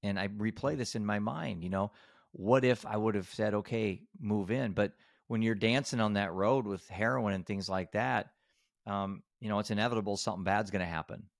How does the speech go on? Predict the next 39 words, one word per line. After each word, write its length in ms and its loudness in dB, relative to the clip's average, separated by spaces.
And 140 -6
so 400 2
I 120 8
just 200 0
think 240 2
maybe 280 4
moving 360 2
him 120 0
in 160 2
would 120 -2
have 80 -6
delayed 380 -2
the 80 -2
inevitable. 580 -2
I 40 -10
mean, 120 -4
that's 200 -2
kinda 220 -2
how 120 0
my 200 2
mind 240 0
works, 440 -6
um, 380 -6
you 80 -8
know, 240 -6
uh, 180 -6
but 200 -6
I 80 -4
don't 120 0
know. 220 2
Anyway, 260 6
I 40 6
just 220 -2
wanna 200 2
know 280 4
your 160 2
thoughts 360 2
on 180 2
that 260 0